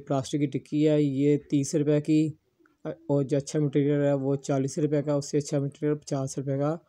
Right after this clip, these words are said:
मिलता है। ये मुख्तलिफ रेट की इनके पास मौजूद है, गंदे से गंदा और अच्छे से अच्छा मटेरियल मौजूद। ये भी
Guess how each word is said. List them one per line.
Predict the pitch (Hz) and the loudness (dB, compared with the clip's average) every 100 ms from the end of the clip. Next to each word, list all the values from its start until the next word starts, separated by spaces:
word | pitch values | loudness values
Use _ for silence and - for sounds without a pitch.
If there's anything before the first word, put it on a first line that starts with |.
| _ _ _ _ - | _ _ _ _ -2
मिलता | 143 127 151 | -2 0 2
है। | 151 | 2
ये | 151 | 2
मुख्तलिफ | 151 147 - 160 | 0 -2 -4 0
रेट | 165 151 | 2 0
की | 151 156 | 0 0
इनके | 147 151 | 0 0
पास | 147 147 143 | 0 -2 -4
मौजूद | 131 135 147 | -2 0 0
है, | 147 151 139 | 0 -2 -4
गंदे | 135 135 143 | -4 -2 0
से | 147 | 0
गंदा | 139 135 | -2 0
और | 143 | -2
अच्छे | 143 139 | -2 -4
से | 139 | -4
अच्छा | - 143 | -4 -4
मटेरियल | 139 139 131 | -2 -2 -2
मौजूद। | 139 - _ _ _ _ _ 170 151 139 | -4 -6 _ _ _ _ _ -4 -2 -2
ये | 165 165 | -2 -2
भी | 208 | -2